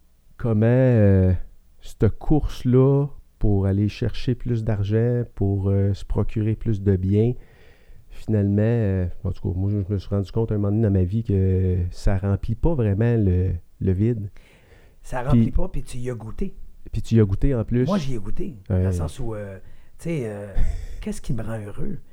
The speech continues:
Speaker 2: Euh, puis, et, et, et c'est, quand t'as vingt ans, là, puis tu vois des belles marques.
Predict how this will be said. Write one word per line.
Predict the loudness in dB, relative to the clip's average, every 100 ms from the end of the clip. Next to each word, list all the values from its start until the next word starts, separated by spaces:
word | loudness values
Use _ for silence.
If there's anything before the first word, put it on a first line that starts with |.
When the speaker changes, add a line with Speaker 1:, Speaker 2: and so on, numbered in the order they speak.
| -20 _ _ -20
Speaker 2:
Euh, | -20 -20 -14 -10
puis, | -8 -10
et, | -12 -14
et, | -14
et | -8
c'est, | -6 -6 -6
quand | -8
t'as | -6
vingt | -8 -10 -10 -12
ans, | -14
là, | -16 -20 -20 -20 -20 -20 -14
puis | -12
tu | -10 -10
vois | -8 -8 -8 -10 -18 -20 -20 _ -20 _
des | -14 -12
belles | -10 -10 -10
marques. | -12 -16 -20